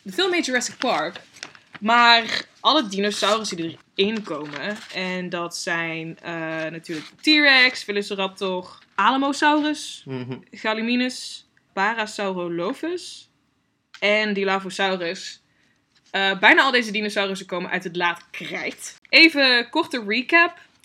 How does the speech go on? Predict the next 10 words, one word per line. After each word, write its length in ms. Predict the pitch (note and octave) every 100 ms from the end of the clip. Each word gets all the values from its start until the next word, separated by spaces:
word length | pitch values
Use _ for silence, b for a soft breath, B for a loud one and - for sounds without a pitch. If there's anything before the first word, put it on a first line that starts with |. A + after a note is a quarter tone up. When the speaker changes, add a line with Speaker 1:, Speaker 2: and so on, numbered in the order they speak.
| - -
Speaker 1:
De 460 | G3 F#3+ F#3+ F#3 F#3
natuurlijke 540 | G#3 G#3 G#3+ C4+ C4+ B3+
historie 400 | G#3 A#3 A3 G#3
is 80 | G#3
een 140 | G3
aantal 720 | G3 G3 F#3+ F3+ F3 E3+ - _
eons, 420 | - G#3+ G3+ G3
era's, 380 | - G3 F#3 F3
periodes 640 | - F3+ F3+ G3 G#3 - -
ondergedeeld. 760 | - A3+ A3 F#3+ G3 G3 G3+